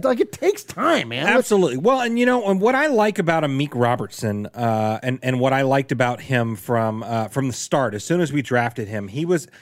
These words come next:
Speaker 2: he got emotional during his call, dude.
Speaker 1: Yeah, man.
Speaker 2: You know, this guy, this guy wants to be a Raider. Um, he's hungry,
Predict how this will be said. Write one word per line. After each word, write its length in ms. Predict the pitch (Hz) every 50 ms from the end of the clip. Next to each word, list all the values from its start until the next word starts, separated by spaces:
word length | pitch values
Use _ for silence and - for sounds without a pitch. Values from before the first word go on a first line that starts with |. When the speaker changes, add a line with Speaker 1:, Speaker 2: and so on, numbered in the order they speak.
| - - - - -
Speaker 2:
he 120 | - 226
got 160 | 220 285 285 254
emotional 640 | 180 139 123 127 135 160 151 - - 131 120 107
during 280 | 101 98 117 110 110 104
his 160 | 98 113 -
call, 320 | - - - 110 101 95 226
dude. 120 | 277 330
Speaker 1:
Yeah, 400 | 359 349 330 240 151 127 113 104
man. 280 | 107 117 135 202 269 -
Speaker 2:
You 80 | 135
know, 160 | 127 127 127
this 240 | 123 156 175 - -
guy, 300 | - 214 202 196 196 190
this 260 | - 147 196 196 -
guy 180 | - 220 208 208
wants 420 | 180 139 127 131 139 147 139 - -
to 80 | -
be 140 | 127 139 127
a 60 | 120
Raider. 540 | 110 101 104 107 104 101 104 101 104 104 - -
Um, 460 | 117 113 110 107 107 110 110 107 110
he's 300 | - 110 117 120 107 -
hungry, 680 | - - 151 151 156 156 147 147 156 160 165 170 160